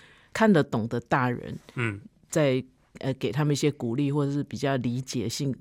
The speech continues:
Speaker 1: 的面对，那孩子就会更懂得关怀别人，哈。
Speaker 2: 是，我觉得，
Speaker 1: 嗯。
Speaker 2: 呃，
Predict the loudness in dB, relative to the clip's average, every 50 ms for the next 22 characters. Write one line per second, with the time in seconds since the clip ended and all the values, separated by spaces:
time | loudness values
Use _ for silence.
0 | -10 -8 -6 -6 -4 -4 -2 -2 0 0 0 0 0 -2 -2 -2 -6 -12 -20 -20
1 | -20 -18 -8 -4 0 0 2 0 0 -4 -8 -14 -20 _ _ _ _ -6 -4 -4
2 | -4 -4 -4 -2 0 2 2 2 2 2 0 -2 -6 _ -4 -2 0 0 0 -2
3 | -4 -6 -8 -8 -8 -6 -6 -4 -4 -4 -6 -8 -10 -10 -12 -10 -10 -10 -12 -12
4 | -14 -14 -16 -16 -14 -12 -10 -10 -4 0 2 2 2 0 0 -2 2 4 6 6
5 | 6 6 4 4 4 4 4 4 4 2 0 -4 -6